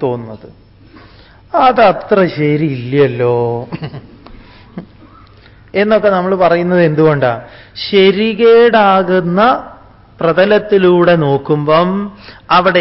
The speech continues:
എന്തോ കുഴപ്പമുണ്ട്, ഇല്ലേ? ആൺകുട്ടിയും പെൺകുട്ടിയും നിന്ന് സംസാരിക്കുകയാണ്. അപ്പൊ തോന്നുന്നു എന്താണ്? അതത്ര ശരിയില്ലല്ലോ.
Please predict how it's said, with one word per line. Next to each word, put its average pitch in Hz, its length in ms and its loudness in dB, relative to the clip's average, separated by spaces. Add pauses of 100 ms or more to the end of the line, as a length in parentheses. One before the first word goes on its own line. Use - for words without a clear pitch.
എന്തോ 151 300 2 (360)
കുഴപ്പമുണ്ട്, 123 540 -4 (1200)
ഇല്ലേ? 214 160 2 (1300)
ആൺകുട്ടിയും 156 380 -8
പെൺകുട്ടിയും 160 460 -8 (200)
നിന്ന് 160 180 -6
സംസാരിക്കുകയാണ്. 156 800 -4 (580)
അപ്പൊ - 200 -6
തോന്നുന്നു 165 300 0
എന്താണ്? 160 360 0 (140)
അതത്ര 214 440 -6 (680)
ശരിയില്ലല്ലോ. - 680 -16